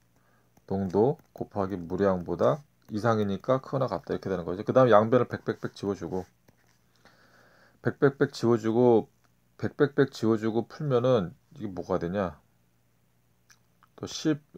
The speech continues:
양변 오로 나눌 수도 있네. 오로 나누자, 오로. 오로 나누면 이,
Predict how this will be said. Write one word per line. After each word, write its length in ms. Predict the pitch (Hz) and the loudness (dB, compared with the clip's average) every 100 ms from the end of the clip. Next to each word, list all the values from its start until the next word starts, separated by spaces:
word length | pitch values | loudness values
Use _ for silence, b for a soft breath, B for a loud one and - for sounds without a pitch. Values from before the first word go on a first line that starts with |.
| 107 | 0
양변 300 | 101 110 127 | 4 4 6
오로 240 | 131 104 135 | 4 4 6
나눌 220 | 98 110 | 4 2
수도 200 | - 131 | -2 -4
있네. 360 | 104 82 110 147 _ | -4 0 -2 -2 _
오로 180 | 92 135 | 0 4
나누자, 340 | 117 95 98 | 4 4 0
오로. 320 | 113 85 82 90 _ b b b b b b | -2 -2 -6 -10 _ b b b b b b
오로 200 | 117 131 143 | 4 8 8
나누면 420 | 123 127 131 104 | 8 6 2 -2
이, 240 | 101 90 | -2 -4